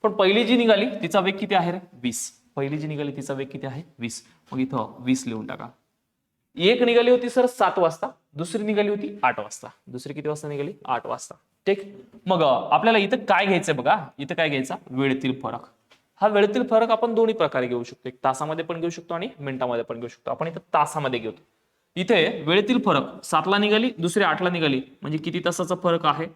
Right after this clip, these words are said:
एका तासाचा. एक तास उशिरा निघले ना, तर याला गुणिले करूत आपण, याला गुणिले. भागाकारामध्ये सर काय करायचंय? तर वेगांची बेरीज.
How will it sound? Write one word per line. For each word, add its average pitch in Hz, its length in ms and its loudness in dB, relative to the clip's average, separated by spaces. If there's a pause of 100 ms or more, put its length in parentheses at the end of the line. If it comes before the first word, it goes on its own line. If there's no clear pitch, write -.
(140)
एका 135 260 -2 (100)
तासाचा. - 460 -14
एक 135 240 -6
तास 156 180 -2
उशिरा 123 260 -4
निघले 113 280 -6
ना, 185 100 -4 (460)
तर 127 60 -2
याला 131 140 2
गुणिले 123 340 -2
करूत 113 240 -8
आपण, 120 180 -10 (480)
याला 127 120 -4
गुणिले. 135 380 -6 (600)
भागाकारामध्ये 226 720 4
सर 240 160 2
काय 208 180 0
करायचंय? 180 380 0 (180)
तर 165 40 0
वेगांची 165 460 2
बेरीज. 127 360 0